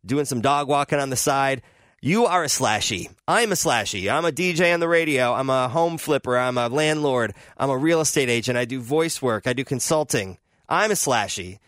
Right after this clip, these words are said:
So why is it called a slashy? It's because you put a slash between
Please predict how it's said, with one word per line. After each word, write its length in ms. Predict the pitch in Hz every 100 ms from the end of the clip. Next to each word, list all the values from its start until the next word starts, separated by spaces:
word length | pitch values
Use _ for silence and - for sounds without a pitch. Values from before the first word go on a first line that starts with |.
| -
So 140 | 170
why 240 | 156 202
is 100 | 226
it 80 | 220
called 240 | 175 202 180
a 40 |
slashy? 680 | - 165 156 151 131 85 - _ _ _ -
It's 100 | -
because 260 | 120 127
you 60 | 123
put 120 | 139
a 40 | 117
slash 400 | - 127 113 -
between 400 | 117 110 107